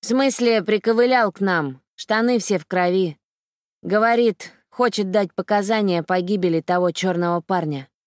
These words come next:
«Так примите». «Он хочет говорить только с тобой». «Хорошо, еду». «И это, Бобби». «Чего еще?»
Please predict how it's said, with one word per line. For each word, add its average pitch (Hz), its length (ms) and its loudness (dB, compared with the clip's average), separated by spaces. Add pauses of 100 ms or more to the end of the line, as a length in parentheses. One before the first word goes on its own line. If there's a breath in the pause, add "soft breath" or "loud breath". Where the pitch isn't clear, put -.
(960)
«Так 165 220 -2
примите». 175 640 0 (1200)
«Он 226 220 2
хочет 220 380 0
говорить 214 580 0
только 202 260 0
с - 80 -6
тобой». 180 520 0 (1300)
«Хорошо, 175 480 0
еду». 170 480 0 (1120)
«И 196 100 -2
это, 226 460 2
Бобби». 165 520 0 (1400)
«Чего 190 340 2
еще?» 156 440 -2